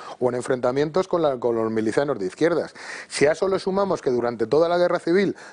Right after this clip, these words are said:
todas las provincias que en un principio caen en manos del Frente Popular, eh, la Falange es masacrada, pero masacrada, los falangistas son masacrados. Es decir, ahí no había posibilidad de escondite en las, en las, ni en las,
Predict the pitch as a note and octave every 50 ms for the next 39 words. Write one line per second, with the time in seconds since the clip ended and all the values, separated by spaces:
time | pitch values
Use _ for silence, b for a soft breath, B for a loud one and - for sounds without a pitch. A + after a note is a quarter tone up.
0 | B B _ - D3+ D#3+ F3+ F3+ F3+ F3 - F#3 F3+ F3 F#3+ F#3 - E3 F3 E3
1 | - E3+ E3+ E3+ F3 D#3 E3+ E3+ - - G3+ E3 D3 C3 A#2 A2+ - D#3 E3 E3+
2 | E3+ E3+ E3 E3+ F3 F3+ E3+ D3+ A#2 G2 - - B B B B B _ A#2+ B2
3 | B2 B2+ - D#3 D#3 D3+ E3+ D#3 D#3 D#3 C#3 D3 D#3+ F#3 G3 - - B B B
4 | B B B _ A2+ A#2 A2+ A2 G#2+ - - G#2+ A2 B2 B2 B2 A#2+ - C3+ C#3+
5 | E3 - - F#3+ D3 E3+ E3+ E3 C#3 - - C#3 B2+ - E3+ F#3+ F3+ C#3+ G2+ -
6 | - - B2 A2+ A2+ A2 A2+ A2 - A#2 A2+ C3+ G3+ A3+ F#3+ D3 B2+ B2+ - C#3
7 | B2+ B2+ - G#3 G3+ - A#3 - - A#3 A#3 A3+ A3+ - - - A2 - F#3+ A3
8 | G3+ - - - - B B B B B B B - G#2+ A#2 A#2+ - - A#2+ B
9 | B B - - B2+ D#3 G3+ G#3+ G#3+ G#3+ G#3 G3 F#3 F3 E3+ E3 - E3+ - -
10 | D#3+ C#3+ C3 B2+ B2 B2+ B2+ C3 D3 D#3 C#3 C3+ - B B B B B _ A#2+
11 | A#2 B2 B2 - - - A#2 A#2+ C3 F#3+ A3 F#3 E3+ G3+ G#3 G#3 G3 E3+ C#3+ -
12 | - - A#2 A2+ G#2+ G#2 G#2+ G#2+ - A2 A2+ A2+ A2+ A#2 A2+ A2 G#2+ G#2 -